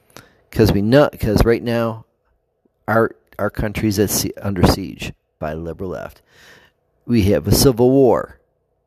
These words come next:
against the lib-, the liberal left and socialist. It's a civil war out there, folks, and we are not going to, we're not gonna stand down. We're not gonna, we're not gonna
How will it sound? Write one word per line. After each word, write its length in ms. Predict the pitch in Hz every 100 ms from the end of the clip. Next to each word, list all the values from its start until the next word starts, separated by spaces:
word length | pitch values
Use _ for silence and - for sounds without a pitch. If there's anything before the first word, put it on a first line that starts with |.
| _
against 460 | 98 92 101 90 -
the 100 | 98
lib-, 380 | 98 98 - -
the 140 | 95
liberal 380 | 101 104 101 95
left 340 | 87 85 - 95
and 100 | 87
socialist. 720 | - 82 - 69 - - - - _ _ _ _ _ -
It's 100 | -
a 80 | 120
civil 400 | 180 110 110 104
war 380 | 104 90 80
out 180 | 78 -
there, 160 | 65 64
folks, 320 | - 76 - -
and 180 | 87 87
we 140 | 95
are 120 | 85
not 460 | 82 90 98 90 -
going 340 | 101 92 87
to, 200 | - - -
we're 160 | 92 85
not 240 | 87 90
gonna 140 | 95
stand 240 | - 104 95
down. 260 | 95 90 90 - - - _
We're 120 | 92
not 340 | 92 92 98 -
gonna, 220 | 113 104
we're 140 | - 90
not 240 | 87 98
gonna 340 | - 101 92